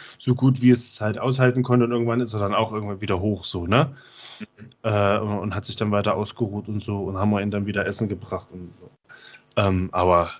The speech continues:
Speaker 1: ja, so haben wir das dann halt irgendwie über die Zeit gebracht. Und ich war dann noch mal, äh, ich glaube, ein oder zwei Abende mal unten noch, ähm, bisschen Billard spielen, weil mir ging's halt weiterhin gut. Und ich
Speaker 2: Habt
Speaker 1: hatte
Speaker 2: ihr,
Speaker 1: dann
Speaker 2: habt
Speaker 1: den
Speaker 2: ihr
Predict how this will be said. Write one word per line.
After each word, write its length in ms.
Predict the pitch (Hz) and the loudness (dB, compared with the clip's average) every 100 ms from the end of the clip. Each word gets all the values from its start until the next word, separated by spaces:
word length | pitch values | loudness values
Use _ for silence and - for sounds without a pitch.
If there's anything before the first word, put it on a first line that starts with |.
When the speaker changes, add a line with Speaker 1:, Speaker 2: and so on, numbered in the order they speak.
| _ - | _ -2
Speaker 1:
ja, 200 | 95 95 | 2 2
so 120 | 101 | 2
haben 120 | 98 110 | 2 2
wir 80 | |
das 160 | 101 - | -2 -4
dann 100 | 107 | -2
halt 160 | 101 101 | -2 -2
irgendwie 420 | 104 101 104 107 | -4 -2 0 0
über 220 | 107 107 | 0 -4
die 100 | 107 | -2
Zeit 280 | - 110 110 | 0 2 2
gebracht. 580 | 139 135 147 143 - - _ | -2 -2 -4 -4 -14 -16 _
Und 640 | 117 113 107 110 107 - - _ - - - - _ _ _ - - - _ _ _ _ | -4 -2 0 -2 -4 -10 -14 _ -20 -20 -20 -20 _ _ _ -18 -16 -20 _ _ _ _
ich 160 | 139 147 | 0 4
war 100 | 139 | 6
dann 120 | 135 | 8
noch 140 | 135 | 6
mal, 520 | 139 131 120 127 127 120 | 6 6 6 4 4 2
äh, 40 | |
ich 120 | 127 | -4
glaube, 220 | - 123 | -2 0
ein 140 | 117 139 | 0 0
oder 160 | 127 | -2
zwei 240 | 127 - 117 | -2 0 2
Abende 280 | 120 123 123 | 2 2 2
mal 220 | 120 117 | 2 2
unten 380 | 120 139 139 135 | 2 0 -2 2
noch, 200 | 127 - | 2 2
ähm, 600 | 131 123 117 117 110 110 | 0 0 2 0 -2 -4
bisschen 280 | 120 117 120 | -4 0 2
Billard 340 | 117 143 165 - | 6 6 6 2
spielen, 300 | - 180 135 | 4 4 6
weil 120 | 127 | 8
mir 160 | 127 | 8
ging's 280 | 127 135 131 | 6 2 2
halt 160 | 127 113 | 2 2
weiterhin 400 | 117 117 101 98 | 2 2 -2 -2
gut. 400 | 120 190 - - _ _ _ _ _ - | 0 0 -2 -8 _ _ _ _ _ 4
Und 100 | 127 | 6
ich 80 | 131 | 6
Speaker 2:
Habt 100 | 131 | 4
Speaker 1:
hatte 120 | 147 | 6
Speaker 2:
ihr, 100 | 147 | 8
Speaker 1:
dann 100 | 139 | 8
Speaker 2:
habt 80 | 123 | 8
Speaker 1:
den 120 | 123 | 6
Speaker 2:
ihr 200 | 139 143 | 6 4